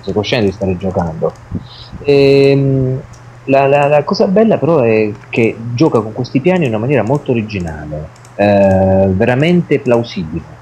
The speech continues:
Eh, una realtà che fa credere nella finzione stessa quando tu vedi il film, cioè dici potrebbe essere completamente plausibile e, e non mi dispiace quello che sto vedendo dal punto di vista di ipotesi del futuro,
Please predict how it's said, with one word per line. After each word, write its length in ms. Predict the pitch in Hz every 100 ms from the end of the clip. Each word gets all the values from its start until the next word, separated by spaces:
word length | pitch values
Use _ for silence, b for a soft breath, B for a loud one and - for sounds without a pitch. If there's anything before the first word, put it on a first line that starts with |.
| - - - -
Eh, 600 | 92 95 95 92 92 90 92
una 160 | 120 123
realtà 400 | 139 127 180 170
che 180 | 110 - - -
fa 180 | - 139
credere 580 | - 160 165 165 156 151
nella 240 | 123 110 107
finzione 440 | 113 107 120 110
stessa 420 | - 98 87 -
quando 200 | 90 90
tu 80 | -
vedi 120 | 90 87
il 80 | 90
film, 180 | - 82 - -
cioè 160 | 107
dici 600 | 87 101 - 95 98 98 101 - - -
potrebbe 320 | 107 107 104
essere 200 | - 107
completamente 220 | - 127 120
plausibile 800 | 135 131 127 120 101 95 95 85
e, 260 | 101 95 -
e 180 | 101 95
non 260 | 113 117 131
mi 100 | 127
dispiace 560 | 117 - 104 87 90
quello 180 | 87 87
che 60 | 90
sto 160 | 98
vedendo 540 | 92 98 98 95 92 90 - -
dal 120 | 98
punto 200 | 110 104
di 80 | 101
vista 200 | 104 104
di 120 | 104
ipotesi 500 | 101 107 104 104 -
del 140 | 104
futuro, 680 | - 110 - 107 98 98